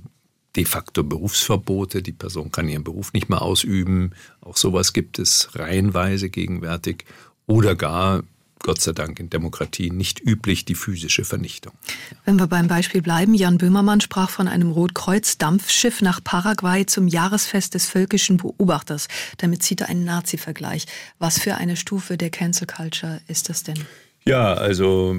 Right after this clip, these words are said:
Speaker 1: äh, Böhmermann hat da, glaub ich, schon mehrfach eine unrühmliche Rolle gespielt, sozusagen als derjenige, der hier die Linie vorgibt, nach denen dann öffentlich diskutiert wird.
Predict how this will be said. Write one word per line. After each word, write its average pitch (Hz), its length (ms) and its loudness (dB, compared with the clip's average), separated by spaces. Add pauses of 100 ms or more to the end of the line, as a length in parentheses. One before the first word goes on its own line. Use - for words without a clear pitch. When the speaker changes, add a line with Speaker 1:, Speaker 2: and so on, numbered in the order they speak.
(140)
Speaker 1:
äh, 101 120 -10
Böhmermann 107 560 4
hat 104 160 -4
da, 104 40 2
glaub 95 220 0
ich, 87 120 -2
schon 87 180 -2
mehrfach 92 340 -2
eine 90 160 -4
unrühmliche 98 640 2
Rolle 92 260 2
gespielt, 90 540 -6
sozusagen 85 720 -6
als 87 300 -6
derjenige, 82 580 -6
der 82 220 -10
hier 87 220 -12
die 85 360 -18
Linie 98 400 -2
vorgibt, 90 540 -4
nach 87 160 -8
denen 82 420 -8 (140)
dann 85 260 -8
öffentlich 87 380 -8
diskutiert - 600 -8
wird. 101 200 -2